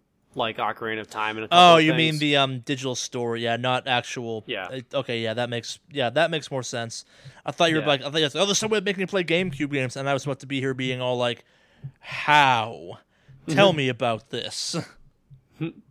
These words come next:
Speaker 1: Um,
Speaker 2: Did you get the
Speaker 1: so
Speaker 2: H D M I enabled one or the, like, old original one that was only component?
Speaker 1: I've got the component one.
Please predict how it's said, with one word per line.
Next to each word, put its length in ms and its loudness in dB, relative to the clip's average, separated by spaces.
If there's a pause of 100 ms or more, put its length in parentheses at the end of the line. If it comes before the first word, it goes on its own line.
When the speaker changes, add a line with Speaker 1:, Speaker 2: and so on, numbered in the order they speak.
(560)
Speaker 1:
Um, 500 -2 (120)
Speaker 2:
Did 120 -12
you 80 -4
get 160 4
the 220 4
Speaker 1:
so 80 2
Speaker 2:
H 60 4
D 40 4
M 100 6
I 120 6
enabled 360 2
one 280 0
or 80 0
the, 180 0
like, 120 0
old 200 2
original 360 -4
one 120 -2
that 140 -4
was 160 -6
only 320 -6
component? 520 -6 (840)
Speaker 1:
I've 160 0
got 180 0
the 60 -12
component 460 -8
one. 240 -8